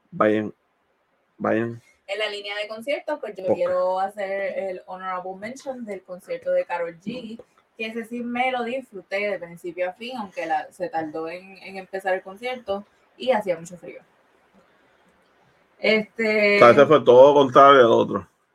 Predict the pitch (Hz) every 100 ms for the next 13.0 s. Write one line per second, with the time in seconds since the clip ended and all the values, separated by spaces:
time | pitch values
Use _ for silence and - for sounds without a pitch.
0 | _ _ _ 147 143 - 80 _ _ _
1 | _ _ _ _ _ _ _ 151 156 _
2 | _ _ _ _ _ _ _ - 113 117
3 | - 135 139 131 120 127 131 131 135 143
4 | 127 117 117 120 113 107 98 104 _ _
5 | _ _ _ 214 233 311 294 233 180 175
6 | 202 240 185 - - _ _ _ _ _
7 | _ _ _ _ _ _ _ _ _ -
8 | 107 113 123 143 143 160 139 143 143 143
9 | 135 139 127 - _ _ - 180 180 170
10 | 170 151 160 156 160 _ _ - 95 110
11 | 113 107 120 - 101 - 120 107 _ _
12 | - _ _ _ 190 185 185 190 -